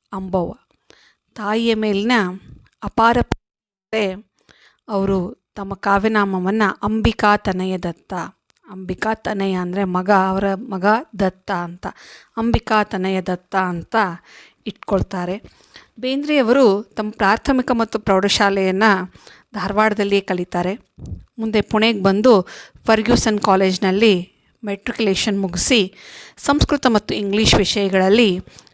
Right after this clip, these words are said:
ಬಿ ಎ ಪದವಿಯನ್ನ ಪಡೆದ್ರು. ಮತ್ತೆ ಮು-, ಧಾರವಾಡಕ್ಕೆ ಮರಳಿ ಬೇಂದ್ರೆಯವರು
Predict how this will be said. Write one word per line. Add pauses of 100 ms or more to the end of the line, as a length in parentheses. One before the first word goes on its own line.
(120)
ಬಿ
ಎ
ಪದವಿಯನ್ನ
ಪಡೆದ್ರು. (1040)
ಮತ್ತೆ
ಮು-, (160)
ಧಾರವಾಡಕ್ಕೆ
ಮರಳಿ (560)
ಬೇಂದ್ರೆಯವರು